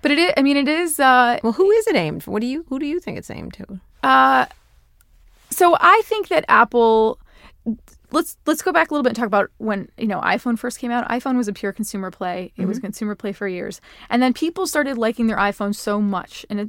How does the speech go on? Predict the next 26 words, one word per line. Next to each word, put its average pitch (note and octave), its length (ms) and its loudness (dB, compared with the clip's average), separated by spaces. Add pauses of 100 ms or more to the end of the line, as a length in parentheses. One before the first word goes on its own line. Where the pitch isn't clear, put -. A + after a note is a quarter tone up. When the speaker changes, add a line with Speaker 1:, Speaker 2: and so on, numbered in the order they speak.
(140)
Speaker 1:
it, A3 140 -6
they A#3+ 100 0
were A#3+ 60 -2
just A#3 260 -8
so C#4+ 340 0
ubiquitous A3+ 480 -4
after F3+ 220 -6
a F3 40 -6
while - 340 -4 (420)
that - 180 -2 (260)
the G#3+ 160 -8
B-, C4 400 0
the G#3 160 -4
B C4 140 0
Y E4 160 0
O D#4 80 0
D A#3 140 -2
trend G#3 280 -4
took A3 180 -8
place, F#3 320 -6
and G#3 120 -8
people B3 240 -8
started A3+ 260 -2
bringing A#3 380 2
them G3+ 160 -2
into F#3 640 -6